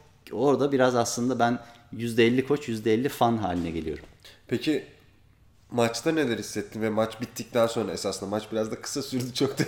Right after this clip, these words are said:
Speaker 2: <laughs> hissedecek bir şey yok ama.
Speaker 1: Ya maçlarımın büyük bir kısmında biz, e, hep köşeye adamı çıkıp o köşe adamlığını çok yapamadım
Speaker 2: Hı.
Speaker 1: aslında. Maçı seyrettim ve, e, maçta bizim çalıştığımız,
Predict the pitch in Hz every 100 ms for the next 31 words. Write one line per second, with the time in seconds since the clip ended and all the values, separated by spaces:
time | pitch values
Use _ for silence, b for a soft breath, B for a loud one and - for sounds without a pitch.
0 | - - - - 131 - 127 123 127 113
1 | - 135 131 - 170 104 101 104 - 123
2 | 127 123 123 123 127 - 101 113 127 110
3 | 107 - - - - 85 82 80 - -
4 | - 90 - 95 113 - 95 101 - -
5 | 104 101 101 107 98 98 110 - 98 92
6 | 98 90 110 78 76 - 80 90 - -
7 | 104 101 - 170 - B B B - 104
8 | 113 - 92 90 87 90 101 - - 131
9 | 127 - - _ _ _ _ _ _ _
10 | 95 110 110 147 160 131 120 - - 120
11 | 117